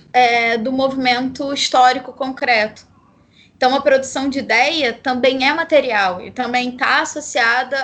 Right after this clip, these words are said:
ao movimento histórico que vai condicionar o pensamento. Inclusive a inserção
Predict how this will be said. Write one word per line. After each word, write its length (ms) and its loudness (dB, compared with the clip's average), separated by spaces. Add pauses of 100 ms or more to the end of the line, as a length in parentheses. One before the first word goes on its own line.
(400)
ao 100 -6
movimento 400 -6
histórico 480 -2
que 140 -10
vai 200 0
condicionar 460 0
o 80 -2
pensamento. 840 -4 (680)
Inclusive 720 0
a 60 2
inserção 880 0